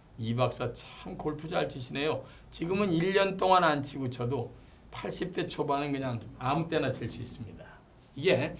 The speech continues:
바로 자기가 노력한 그것이 없었다면 때려 죽여도 안 되는 일이다 그 말입니다. 여러분, 직장 생활하실 때 자기가 하는 분야의 최고가 되시기 바랍니다. 저는 가끔 이런 얘기합니다.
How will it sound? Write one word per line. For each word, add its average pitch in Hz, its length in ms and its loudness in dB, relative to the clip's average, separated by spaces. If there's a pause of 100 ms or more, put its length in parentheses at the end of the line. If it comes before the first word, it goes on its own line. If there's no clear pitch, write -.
(420)
바로 185 240 2
자기가 190 280 6
노력한 175 800 0
그것이 170 400 -2
없었다면 127 720 -2 (460)
때려 156 300 2
죽여도 151 480 2
안 139 140 4
되는 127 280 2
일이다 110 340 0
그 123 100 -4
말입니다. 104 420 -6 (480)
여러분, 135 460 0 (500)
직장 - 440 4
생활하실 170 600 4 (120)
때 120 460 -2 (380)
자기가 151 640 2
하는 156 260 2
분야의 120 380 -2 (120)
최고가 202 540 4
되시기 139 360 0
바랍니다. - 280 -10 (840)
저는 139 260 -2
가끔 151 360 2
이런 156 200 2
얘기합니다. 120 680 -2